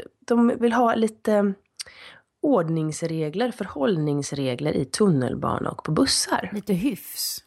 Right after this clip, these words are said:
Speaker 1: Lite hyfs. Så jag
Speaker 2: Mm.
Speaker 1: måste säga att du, du blev ju liksom värsta spjutspetsen här i Sverige på,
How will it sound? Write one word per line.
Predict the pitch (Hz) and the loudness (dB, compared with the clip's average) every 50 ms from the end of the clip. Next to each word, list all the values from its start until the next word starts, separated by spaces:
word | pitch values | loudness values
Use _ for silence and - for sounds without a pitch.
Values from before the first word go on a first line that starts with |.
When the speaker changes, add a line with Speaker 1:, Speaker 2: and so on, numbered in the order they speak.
| _ _ | _ _
Speaker 1:
Lite | 262 262 - 247 | -2 0 0 0
hyfs. | 226 262 381 392 - - - - - - - _ - - - - - | 2 2 0 0 0 -4 -6 -6 -6 -8 -12 _ -20 -20 -20 -20 -8
Så | - - 269 | 0 2 4
jag | |
Speaker 2:
Mm. | 262 302 | 4 4
Speaker 1:
måste | 277 269 | 2 2
säga | - 285 240 | 2 0 0
att | 233 - | 0 0
du, | - 240 214 185 180 | -2 -2 -2 -2 -4
du | 196 196 202 | -2 -2 -2
blev | 190 240 330 311 247 | 0 0 0 0 2
ju | 240 233 226 | 4 4 4
liksom | 226 233 233 - - - 240 220 220 220 220 - - | 4 2 -2 -4 0 2 2 4 4 2 2 0 -2
värsta | 240 262 262 - - - - - 180 170 | -2 -2 -2 -2 -2 -4 -2 0 0 0
spjutspetsen | 170 - - - 294 262 160 139 - - - - - 151 - - - - 370 339 262 | 0 -2 0 2 2 2 2 0 -4 -6 -4 -4 -4 -4 -2 -2 -2 -2 0 -2 0
här | 214 196 165 | 0 0 0
i | 160 156 | 0 0
Sverige | - - - 156 135 123 113 107 113 110 113 | -2 -2 0 0 -2 -2 -2 -4 -6 -6 -8
på, | - - - 139 123 113 - | -8 -6 -4 -2 -2 -2 -2